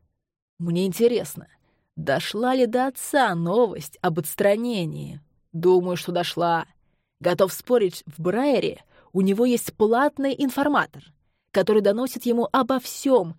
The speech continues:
что имеет ко мне отношение. К счастью, когда я вышел со стадиона, отца на улице уже не было, так что мне не пришлось испытывать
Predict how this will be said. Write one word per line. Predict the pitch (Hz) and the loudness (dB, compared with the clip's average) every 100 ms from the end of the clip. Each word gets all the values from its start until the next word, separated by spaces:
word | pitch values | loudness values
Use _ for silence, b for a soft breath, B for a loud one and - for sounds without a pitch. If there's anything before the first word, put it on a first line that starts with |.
| b | b
что | - - 202 180 | -14 0 2 2
имеет | 190 220 | 2 -2
ко | - 185 | 0 0
мне | 180 185 | 2 0
отношение. | 196 196 - 196 160 139 - - _ _ _ _ _ _ _ - | -2 -4 -2 -2 -2 -8 -12 -20 _ _ _ _ _ _ _ -10
К | |
счастью, | - 160 202 214 - - - _ _ | -2 2 2 0 -6 -10 -12 _ _
когда | 170 185 | 0 4
я | 185 180 | 4 2
вышел | 180 226 - - | 0 -2 -2 -6
со | 151 | -2
стадиона, | 190 175 180 233 247 160 - _ _ _ _ | -2 2 2 2 0 -4 -10 _ _ _ _
отца | - 165 - 220 247 | -4 -4 -2 0 2
на | 262 | 2
улице | 262 254 247 262 - | 2 0 0 -2 0
уже | 185 190 214 | -2 0 0
не | 294 | 0
было, | 180 143 131 - _ _ _ _ _ | 0 -4 -8 -16 _ _ _ _ _
так | 262 226 | 0 0
что | - 226 | 0 -2
мне | 214 214 | 0 -2
не | 196 | 0
пришлось | 202 196 240 220 - | 0 0 2 2 0
испытывать | - - 233 233 196 - | -10 -2 0 2 2 -2